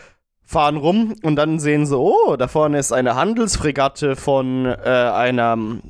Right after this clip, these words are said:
einem Wel-, äh, einer Menschenwelt zum Beispiel, einer imperialen Welt. Da gehen die dann hin und, ähm, machen piratenmäßig,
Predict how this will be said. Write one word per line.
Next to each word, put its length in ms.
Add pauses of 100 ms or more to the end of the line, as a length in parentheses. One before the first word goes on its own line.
(160)
einem 600
Wel-, 180
äh, 240
einer 220
Menschenwelt 500
zum 140
Beispiel, 260
einer 200
imperialen 460
Welt. 280 (600)
Da 340
gehen 420
die 120
dann 200
hin 320
und, 420
ähm, 560
machen 360
piratenmäßig, 1200